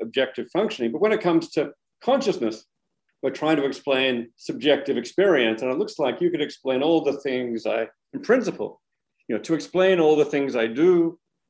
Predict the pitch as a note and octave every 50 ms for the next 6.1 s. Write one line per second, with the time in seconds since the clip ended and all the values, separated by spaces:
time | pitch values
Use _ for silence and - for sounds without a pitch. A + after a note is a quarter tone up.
0 | _ _ C3+ B2 A#2+ A#2 A#2+ A#2 G#2+ G#2+ G#2+ A2 A2 G#2+ - _ _ _ - B2+
1 | A#2 A2+ A2+ A#2 A#2 A2 G2+ A2+ - - - F3+ E3+ D#3 D3+ D3+ D3 C#3+ - -
2 | - _ _ _ _ _ - A#2+ - B2 - C3 B2 A#2+ A2+ A#2+ C3 C#3+ E3 F#3
3 | F#3 F3+ F3+ F#3 E3+ E3 D#3 C#3+ - _ _ _ _ _ _ _ D3+ D3 D3 E3
4 | C#3 D#3 D#3 D#3+ D#3 - - D#3+ D3+ D3 - _ _ _ _ _ _ _ _ -
5 | C3+ C#3+ D3 C#3+ C#3 - C#3+ B2 C3+ - D#3 D#3+ D#3+ D#3 C#3+ D3 D3 D3 C#3+ C#3+
6 | -